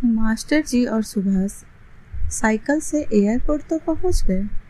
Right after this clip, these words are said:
पर जैसे ही उन अमेरिकियों से मिलते और नमन को वापस ला पाते, उनकी फ्लाइट टेक ऑफ हो चुकी थी। अब दोनों ही का मन काफी उदास हो गया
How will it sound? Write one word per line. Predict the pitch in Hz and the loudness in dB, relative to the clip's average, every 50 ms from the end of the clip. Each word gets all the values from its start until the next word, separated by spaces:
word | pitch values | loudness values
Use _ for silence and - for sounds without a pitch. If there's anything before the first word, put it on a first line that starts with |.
| - - - - - - - | -14 -20 -20 -20 -16 -8 -6
पर | 240 240 226 - | -4 -4 -2 -2
जैसे | 233 233 240 233 - - 262 | 0 0 2 0 0 0 0
ही | 269 311 349 320 - | 0 0 -2 -4 -2
उन | 269 254 247 - - | -2 -4 -4 -2 -2
अमेरिकियों | 247 233 233 233 226 220 226 214 - - 247 254 269 254 - - - - - - - - - - - - - - | 0 0 0 0 0 -2 -2 -4 -6 -4 -2 -2 -2 -2 -4 -10 -16 -20 -20 -20 -20 -20 -20 -20 -20 -10 -6 -6
से | - - - 240 220 | -4 0 2 2 2
मिलते | 214 208 202 196 202 - - 226 233 | 4 2 0 -2 -4 -2 -2 -4 -4
और | 226 - 226 220 214 220 220 | -2 -4 -4 -6 -4 -2 0
नमन | 220 214 220 233 247 247 | 2 2 2 2 0 0
को | - - 220 | 0 -2 -2
वापस | 208 208 208 - 226 220 - - | -2 -2 -2 -4 -6 -6 -2 0
ला | 196 196 208 | 0 0 0
पाते, | 240 240 233 202 196 196 - 208 220 262 - - - - - - - - - | 0 0 0 0 -2 -2 -6 -10 -12 -12 -12 -16 -16 -16 -6 -4 -2 -2 2
उनकी | 247 233 247 - - 311 | 2 2 2 2 2 0
फ्लाइट | 302 - - 208 214 247 262 - - | 0 0 0 0 0 0 -4 -6 -4
टेक | - 214 214 - | -4 -4 -2 -4
ऑफ | 247 294 - - - - - | -6 -6 -8 -12 -16 -6 -2
हो | 294 285 | -2 -2
चुकी | 262 - 226 202 - 220 202 | -2 -2 -4 -6 -4 -6 -6
थी। | - - - 214 214 220 - - - - - - - - - - | -6 -2 -2 -2 -2 -2 -6 -14 -20 -20 -20 -20 -20 -16 -8 -6
अब | 269 277 269 | -6 -4 -4
दोनों | 247 220 - 247 254 262 277 320 370 359 | -4 0 2 2 2 2 2 0 -2 -2
ही | 349 349 | -4 -4
का | 330 - 247 220 | -2 -2 -2 0
मन | 214 208 202 208 214 - - | 0 0 -2 -4 -6 -6 -4
काफी | - 240 247 247 - 320 311 262 | -4 -4 -4 -4 -6 -4 -4 -4
उदास | 226 190 190 190 202 208 - 220 | -2 -2 -2 -2 -2 -4 -6 -8
हो | 208 208 202 - | -8 -8 -8 -8
गया | 214 208 208 220 | -8 -8 -8 -10